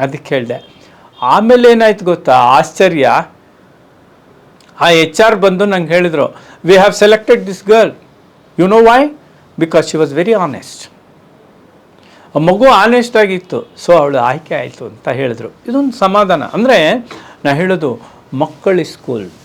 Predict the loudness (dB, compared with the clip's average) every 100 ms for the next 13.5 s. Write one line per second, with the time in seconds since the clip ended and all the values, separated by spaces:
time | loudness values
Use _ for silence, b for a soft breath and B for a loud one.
0 | _ _ _ _ _ _ _ _ _ _
1 | _ _ b b _ -2 2 2 2 0
2 | -2 -6 -8 0 2 4 4 2 2 4
3 | 4 4 4 4 2 2 2 4 2 0
4 | -6 -6 0 4 4 4 2 B B _
5 | 2 2 4 4 6 4 2 0 -2 -2
6 | -2 0 0 0 0 0 -4 -6 -6 -6
7 | -8 -6 -6 -6 -14 -20 _ _ -6 -4
8 | -4 -6 -4 -4 -6 -8 -8 -8 -10 -18
9 | -18 _ _ _ _ _ _ _ _ _
10 | _ _ _ _ _ _ _ _ -2 0
11 | 2 2 2 0 0 -2 0 -10 -14 _
12 | _ -12 -4 2 2 4 2 0 -2 -4
13 | -2 0 -4 -8